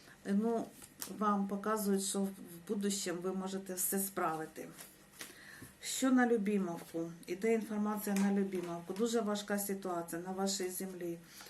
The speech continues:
Є загроза для людей, для домов.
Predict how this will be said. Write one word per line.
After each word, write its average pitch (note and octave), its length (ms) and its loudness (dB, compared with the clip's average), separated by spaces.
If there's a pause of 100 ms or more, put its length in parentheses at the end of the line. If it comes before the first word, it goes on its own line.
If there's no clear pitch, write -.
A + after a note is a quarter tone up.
(260)
Є A#3+ 220 6
загроза G3+ 800 2 (160)
для G3 300 2
людей, F#3+ 480 2
для G3 240 2
домов. F#3+ 560 0